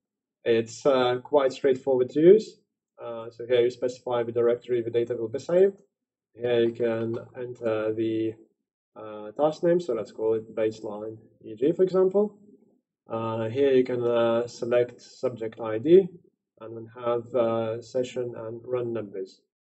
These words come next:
Uh, these will create separate folders for, uh, different recordings. So once you're ready, just press start recording.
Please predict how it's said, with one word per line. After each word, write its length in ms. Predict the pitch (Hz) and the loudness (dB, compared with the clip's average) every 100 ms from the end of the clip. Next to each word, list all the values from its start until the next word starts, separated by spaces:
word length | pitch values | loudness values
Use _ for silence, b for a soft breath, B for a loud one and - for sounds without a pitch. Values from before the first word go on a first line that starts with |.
| _ _ - | _ _ -16
Uh, 220 | 107 104 | -10 -4
these 220 | 120 120 | -2 -2
will 140 | 120 117 | -2 -4
create 360 | - 123 117 | 0 2 2
separate 560 | - 127 117 113 110 - - _ - | -2 -4 0 -2 -2 -16 -20 _ -2
folders 600 | 127 120 113 113 113 - - | 2 2 2 0 -2 -14 -10
for, 600 | 110 110 110 110 110 110 | -2 2 4 4 0 -2
uh, 480 | 110 107 107 104 101 | -8 -8 -8 -8 -10
different 500 | 110 117 117 110 107 | -8 -6 -6 -8 -8
recordings. 540 | 117 147 165 180 175 - - - _ _ | -2 2 4 4 0 -10 -20 -20 _ _
So 160 | - 123 120 | -2 0 4
once 220 | 143 135 | 2 2
you're 100 | 139 | 4
ready, 220 | 170 180 | 6 6
just 380 | 143 120 - - - - | 6 0 -6 -20 -20 -10
press 200 | 113 113 | -6 -6
start 300 | - 123 117 | -2 -4 -2
recording. 480 | 127 165 180 185 | 0 4 6 6